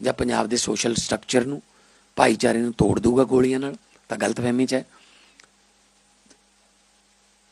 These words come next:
ਇੱਧਰਲੇ ਪਾਸਿਓਂ ਵੀ ਜਿਹੜਾ ਜਵਾਬ ਉਹ ਆਊਗਾ। ਜਿਹੜਾ ਕੋਈ ਕ-, ਸੜਕਾਂ 'ਤੇ ਜਾਂ ਪੈਟਰੋਲ ਪੰਪ 'ਤੇ ਕਿਸੇ ਦੁਕਾਨ 'ਤੇ ਗੋਲੀ ਚਲਾਊਗਾ,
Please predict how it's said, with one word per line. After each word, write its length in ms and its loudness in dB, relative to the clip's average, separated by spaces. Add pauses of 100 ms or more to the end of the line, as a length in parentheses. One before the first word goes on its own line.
(1080)
ਇੱਧਰਲੇ 340 8
ਪਾਸਿਓਂ 360 4
ਵੀ 200 0 (1800)
ਜਿਹੜਾ 320 -2 (120)
ਜਵਾਬ 480 -2 (920)
ਉਹ 200 0
ਆਊਗਾ। 440 2 (1000)
ਜਿਹੜਾ 280 4
ਕੋਈ 200 0
ਕ-, 240 -6 (500)
ਸੜਕਾਂ 400 2
'ਤੇ 200 0
ਜਾਂ 140 -2
ਪੈਟਰੋਲ 300 2
ਪੰਪ 260 -2
'ਤੇ 140 -6
ਕਿਸੇ 180 -4
ਦੁਕਾਨ 300 2
'ਤੇ 120 0
ਗੋਲੀ 200 0
ਚਲਾਊਗਾ, 420 -6